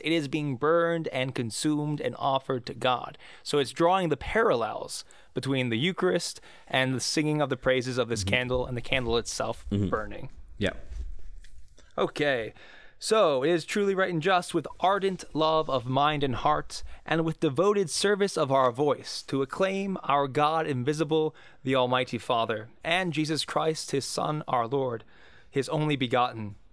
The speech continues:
Speaker 1: who for our sake paid Adam's debt to the eternal Father, and, pouring out his own dear blood, wiped clean the record of our ancient sinfulness.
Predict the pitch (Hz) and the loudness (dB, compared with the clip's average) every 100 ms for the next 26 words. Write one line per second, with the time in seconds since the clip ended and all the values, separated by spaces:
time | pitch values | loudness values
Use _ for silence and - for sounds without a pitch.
0 | - - - - - - - 214 202 - | -20 -20 -20 -20 -20 -6 0 0 -2 -2
1 | 196 226 269 233 - 135 143 - - - | 0 2 0 0 0 0 -2 -10 -20 -20
2 | - 165 185 190 - 151 175 175 143 117 | -4 2 2 2 0 2 2 0 0 0
3 | 143 156 - - - 139 139 131 160 156 | 0 0 -10 -10 -4 0 0 0 0 0
4 | 139 - 143 117 101 - - - - - | 0 0 2 0 -4 -10 -20 -20 -10 -2
5 | 135 165 175 - - - - 175 180 170 | 0 0 -4 -14 -20 -6 0 2 4 2
6 | - - 127 135 165 180 147 175 202 139 | 0 -4 0 0 2 0 0 0 2 0
7 | 113 139 - - - - - 139 165 - | 0 -4 -12 -20 -20 -14 0 2 2 0
8 | - 190 190 190 156 139 143 - 147 147 | 0 0 2 2 2 2 2 2 2 2
9 | - - - - 123 120 120 131 120 127 | -4 -20 -6 -2 2 2 2 0 0 -4
10 | 113 - 117 - 104 98 - - | -4 -4 -4 -6 -10 -10 -10 -12